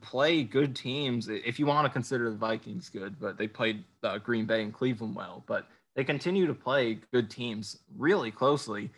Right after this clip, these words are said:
even without Minshew. They just said Mike Glennon, uh, Schefter reported Mike Glennon's gonna be playing next week as well. So, uh, they haven't been able to pull it out. They've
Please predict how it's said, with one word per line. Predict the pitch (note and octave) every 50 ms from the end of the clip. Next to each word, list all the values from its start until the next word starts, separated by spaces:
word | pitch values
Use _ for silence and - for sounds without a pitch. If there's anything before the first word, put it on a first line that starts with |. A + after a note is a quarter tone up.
| - _ _ _ _ -
even | B2 C#3 C#3+ D3
without | A#2+ G#2+ C3 B2 A#2+ A2+ G2+
Minshew. | A2+ A#2 B2 A#2+ - A2 G2+ G#2 G2+
They | G#2+ A2
just | A2 C3+ C3 -
said | - C3+ B2+ A#2+
Mike | A2+ A2+ A2+ A2 A2
Glennon, | - A2+ A2 G#2+ A2 G#2+ G#2+ A2 G#2+ - - _ _ _ -
uh, | A2+ A2+ G#2
Schefter | G#2+ - - B2+ B2+ B2+ - A2+
reported | A2 G2+ - - G#2+ G#2 G2 G2+ - -
Mike | A2 A2+ A2 G#2+ G#2
Glennon's | - A2 A2 G#2+ G#2+ G#2 G#2+ G#2+
gonna | - A2 G#2
be | - G#2+
playing | G#2 - - A2+ A2 G#2+ G#2+ G#2+ G#2+ G#2+ - _ _ _ _ -
next | A2 A#2+ A2+ A#2 - - -
week | A2 G#2+ A2 G#2+ G#2+ -
as | - A2 G#2 G2 G2+
well. | A2 A#2 C3 C3+ A#2 A#2 A#2+ - -
So, | - - - G#2+ G#2 G#2 G#2 G#2 _ _ _ _ _ _ _ _
uh, | - - - A2
they | G#2+ - A#2+ B2
haven't | B2 C3+ D#3+ F#3+ G3
been | G3 F#3
able | F3+ F3+ F3+ E3+ D3
to | -
pull | - D#3 D3 C#3
it | A#2+
out. | B2+ C#3+ D3 B2+ A#2+ A2+ A2
They've | B2 A#2+ A2+ G#2+